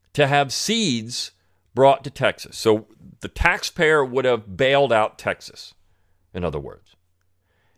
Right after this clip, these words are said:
And Grover Cleveland vetoed the bill. Now, that's, I mean, first of all, this is Democrat-controlled Texas. Cleveland is a Democrat. He's vetoing a bill that would help his constituents,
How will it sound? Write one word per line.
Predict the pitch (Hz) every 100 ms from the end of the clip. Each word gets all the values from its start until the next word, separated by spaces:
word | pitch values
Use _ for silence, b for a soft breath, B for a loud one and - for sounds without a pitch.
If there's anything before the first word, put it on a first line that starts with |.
| _
And | 147 156 165 156
Grover | 123 185 240 226
Cleveland | 175 147 123 127 123
vetoed | 101 85 196 196 165 143 123
the | 120
bill. | 117 196 90 57 _ _ _ _ _ _ _ _ _ _ _
Now, | 80 90 64 50 - _ _ _ _ _ _ _ _ _ _ _ _ _
that's, | 135 139 - - - _
I |
mean, | 78 65 -
first | 160 -
of |
all, | 95 - _ _
this | - 147 95
is | 80
Democrat-controlled | 123 131 151 - 113 95 _ 107 92 92 80 -
Texas. | 165 - - -
Cleveland | - 131 110 104
is | 87 85
a |
Democrat. | 78 139 143 - 73 64 - _ _ _ _
He's | 123 95
vetoing | 85 135 185 - 143 123 104
a |
bill | 85 127 135 113
that | 98
would | 85 85
help | 151 165 - _ _ _
his | 156 190 170
constituents, | - 147 - 262 262 294 - -